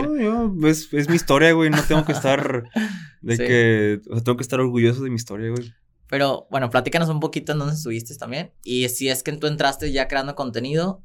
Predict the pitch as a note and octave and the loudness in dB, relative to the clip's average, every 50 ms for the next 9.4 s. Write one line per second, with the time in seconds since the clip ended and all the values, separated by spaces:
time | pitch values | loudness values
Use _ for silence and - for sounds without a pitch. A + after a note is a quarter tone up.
0 | - - A2+ B2 A#2+ A#2 A#2 A2+ A2+ - - _ - A2 A2+ A2+ A2+ A2+ A#2+ A#2 | -8 -4 0 0 2 2 2 2 0 -2 -4 _ 0 2 2 2 0 -2 -2 -2
1 | B2+ C3+ C3 C3 B2+ A2 A#2 A2 G#2 A2 A#2 A#2 A#2 A#2 - - A2+ G2+ F#2+ G2 | -4 -4 -4 -4 -6 -4 -4 -2 -2 0 0 -2 -2 -4 -4 -6 -6 -4 -4 -4
2 | A#2+ B2 A2+ F#2+ - _ _ _ - G#2 G#2 G2 F#2+ F#2+ F#2 - - - - - | -4 -4 -4 -6 -10 _ _ _ -8 -2 -2 0 0 -2 -4 -8 -12 -18 -20 -20
3 | _ _ - B2+ C#3 C#3+ C#3+ C#3 C3+ C#3+ D3 D3 F#3 F3 F3 - E3+ F3 F3 F3+ | _ _ -2 2 4 6 6 6 6 2 2 2 0 0 2 2 4 4 4 4
4 | F3 E3 D3 C#3+ D3 - - D#3+ D3+ D#3 D3+ D#3 D#3+ E3 E3 D#3+ - _ - - | 4 2 2 0 -2 -2 -2 0 2 4 4 4 4 2 0 -2 -6 _ -8 -4
5 | A#2 A#2 A#2 A#2 A2+ A2 A2 G#2+ G#2 G#2 G#2 G2+ G2+ G2 G2 G2+ - _ _ _ | -2 0 2 2 2 0 0 0 0 0 -2 -2 -4 -6 -8 -12 -16 _ _ _
6 | _ _ _ _ _ _ - - - A2 A2+ A2 A#2 A#2 A#2+ B2 C3+ C3+ C3+ B2+ | _ _ _ _ _ _ -20 -16 -12 -6 0 2 4 4 4 4 4 4 6 4
7 | B2 - - - - - B2+ C3 A#2 A#2+ A#2 B2 B2+ D3 C3+ A#2+ - - G#2 G#2+ | 4 2 0 -6 -6 -2 -2 0 0 0 0 0 0 0 -2 -4 -6 -6 -6 -2
8 | A#2 A#2+ A#2+ A#2 G#2 F#2+ G2 G2 F#2+ - - F#2+ F#2 F#2+ G2 A2 A2+ G#2+ G2 G2 | -2 0 0 0 0 -2 -2 -4 -6 -6 -8 -8 -6 -4 -2 0 0 0 0 0
9 | F#2+ G2 G2 G#2 A2 A#2 A#2 A#2 | 0 -2 -2 0 -2 -2 -2 -4